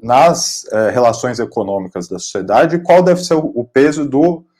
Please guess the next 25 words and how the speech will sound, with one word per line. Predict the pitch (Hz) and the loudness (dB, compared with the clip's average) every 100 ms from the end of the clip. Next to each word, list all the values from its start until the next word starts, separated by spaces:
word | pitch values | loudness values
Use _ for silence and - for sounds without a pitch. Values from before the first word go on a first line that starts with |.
| _ - | _ 0
dos | 143 156 | 0 2
interesses | 175 175 156 151 - - | 2 4 4 2 -2 -4
privados? | 165 175 185 85 - 117 | 0 0 2 0 -2 -2
Esse | 147 165 | 0 0
é | |
um | 175 | -2
primeiro | 175 170 170 | 0 2 2
debate. | 165 165 160 180 196 - _ _ _ _ _ _ | 2 4 6 6 4 -4 _ _ _ _ _ _
Eh, | 104 101 117 | -2 0 -2
em | 135 | 2
relação | 156 151 - 143 | 4 4 2 -2
a | |
esse | 139 | 0
debate, | 139 113 127 135 | 0 4 2 2
por | - 139 | 0 2
exemplo, | 123 135 147 175 | 2 0 0 0
eu | |
colocaria | 175 175 175 143 135 147 | 2 0 4 4 4 0
que | |
o | 165 | -2
peso | - 143 135 | 2 0 2
do | 139 | -4
Estado | 139 127 123 | -2 0 0
deveria | 139 143 147 147 | 0 0 2 0
ser | 147 - 147 170 | 0 0 2 0